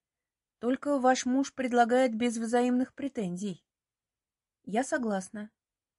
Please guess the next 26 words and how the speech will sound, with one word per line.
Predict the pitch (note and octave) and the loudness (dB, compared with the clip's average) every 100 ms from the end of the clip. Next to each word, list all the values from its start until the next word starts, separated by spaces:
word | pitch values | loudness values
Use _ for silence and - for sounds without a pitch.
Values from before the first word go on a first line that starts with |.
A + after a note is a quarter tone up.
| _ _ _ | _ _ _
«Алён, | F3+ G#3+ G3 | -2 0 -2
ты | D3+ | -4
что?» — | G3 - A#3 D#3 _ _ _ _ _ | -8 -6 -6 -6 _ _ _ _ _
возмущается | F#3+ F#3+ A3+ A3 A#3 G#3 - G#3 | -8 -2 -2 -2 -2 -4 -6 -10
Оля, | - C4+ F3 D#3+ _ - _ | -4 -2 -2 -6 _ -20 _
которая | G#3+ A#3+ A3+ | -6 -2 0
пришла | A3 A#3+ A3+ A3+ | -2 -6 -2 0
навстречу | G#3+ G3+ - C#4 C#4+ G#3+ | 0 -2 -6 -8 -6 -4
вместе | G3+ A#3+ - | -2 -4 -4
со | C4 C#4+ | -8 -2
мной | C4 F#3+ D3 _ _ _ | -2 -2 -4 _ _ _
для | F3+ G3+ | -6 -2
моральной | G#3+ A3+ G3 F3 F3+ | 2 2 2 -2 -6
поддержки. | A#3+ A#3 G3+ D#3 - - - _ _ _ _ _ _ _ _ | -6 -6 -6 -8 -12 -20 -20 _ _ _ _ _ _ _ _
«С | - | -10
него | A3+ A#3+ B3 | -4 0 0
всё | - | 2
равно | C4 B3+ C#4 B3+ | 4 4 2 0
взять | F#3+ A#3+ A#3 | 2 0 0
уже | G3 A3 | -2 0
нечего». | B3+ A#3 - D#3+ - - _ _ _ _ _ | 2 0 -4 -14 -14 -16 _ _ _ _ _
Психую. | - A3+ G#3 F#3 D3+ D#3+ _ _ _ _ _ _ _ _ _ _ _ _ _ - | -14 -12 -10 -8 -6 -8 _ _ _ _ _ _ _ _ _ _ _ _ _ -6
«А | G3 | -2
дом | G3+ B3+ B3 | 2 2 4
ваш | A3+ B3 - | 2 0 0
общий?» | E4+ - - D#3+ | -6 -8 -12 -12